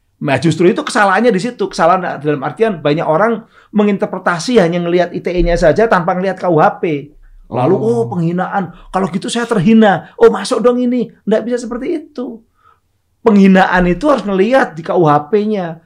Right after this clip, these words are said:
Speaker 1: Apa itu? Di penjelasan Undang-Undang I T E disebutkan, ha-, mengacu kepada pasal, pasal K U H P itu di delik pencemaran nama baik dan delik fitnah. Delik pencemaran nama baik itu tiga sepuluh,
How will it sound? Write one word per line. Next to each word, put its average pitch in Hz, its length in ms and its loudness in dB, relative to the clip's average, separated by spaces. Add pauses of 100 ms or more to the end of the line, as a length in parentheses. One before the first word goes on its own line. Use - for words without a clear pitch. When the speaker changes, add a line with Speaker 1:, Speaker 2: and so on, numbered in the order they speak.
(180)
Speaker 1:
Apa 262 320 -6
itu? 220 480 -6 (320)
Di 135 320 0 (320)
penjelasan 139 640 -2
Undang-Undang 135 320 -4
I 135 80 -6
T - 80 -12
E 214 80 -4
disebutkan, 185 560 -4 (240)
ha-, 135 240 -4
mengacu 170 680 -4
kepada 190 580 -2
pasal, 156 560 -6 (160)
pasal 147 320 -8
K 147 80 -4
U 143 80 -2
H 120 240 -6
P - 0 - (720)
itu 131 320 -4
di 156 160 -4
delik 143 400 -8 (320)
pencemaran 135 560 -8
nama 135 160 -6
baik 170 240 -6
dan 156 80 -2
delik 127 400 -8
fitnah. 175 560 -10 (240)
Delik 165 240 0
pencemaran 214 320 2
nama 190 80 0
baik 196 160 0
itu 302 160 -6
tiga - 160 0
sepuluh, 196 560 0